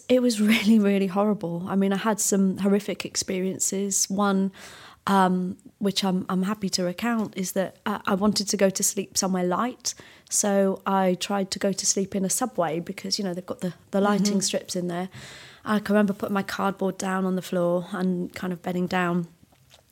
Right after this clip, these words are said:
Speaker 1: And I had a little stray dog as well, um,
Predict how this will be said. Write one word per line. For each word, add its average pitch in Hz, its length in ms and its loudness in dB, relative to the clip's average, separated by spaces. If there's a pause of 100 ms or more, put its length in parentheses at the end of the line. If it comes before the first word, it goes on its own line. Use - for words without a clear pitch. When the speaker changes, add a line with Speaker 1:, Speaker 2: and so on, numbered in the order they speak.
(160)
Speaker 1:
And 226 100 4
I 208 40 4
had 208 140 2
a 214 40 4
little 196 180 2
stray 190 280 4
dog 190 300 4
as 190 140 -2
well, 185 320 4 (380)
um, 190 340 4